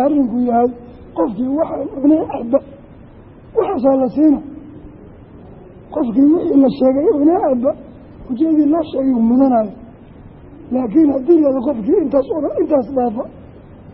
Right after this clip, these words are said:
waxay tahay lama garanayo. Ujro ma laha taas. Idaa qaala, hadduu yiraa, "Man akala kada," qofka intaas cunaa, aw shariba kada, intaas dhamaa,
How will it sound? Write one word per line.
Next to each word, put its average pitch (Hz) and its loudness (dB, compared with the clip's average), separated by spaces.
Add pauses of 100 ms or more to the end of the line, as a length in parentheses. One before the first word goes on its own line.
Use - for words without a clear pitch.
(360)
waxay - -4
tahay 226 -2
lama 233 -2
garanayo. 214 -2 (580)
Ujro 269 4
ma 240 4
laha 190 0
taas. - -14 (960)
Idaa 226 2
qaala, 247 0 (360)
hadduu 320 4
yiraa, 254 2 (380)
"Man 254 -4
akala 254 -4
kada," 247 -2 (720)
qofka 233 -2 (320)
intaas 247 0
cunaa, 254 -2 (400)
aw 247 2
shariba 247 -2
kada, 240 -6 (440)
intaas 262 2
dhamaa, 247 0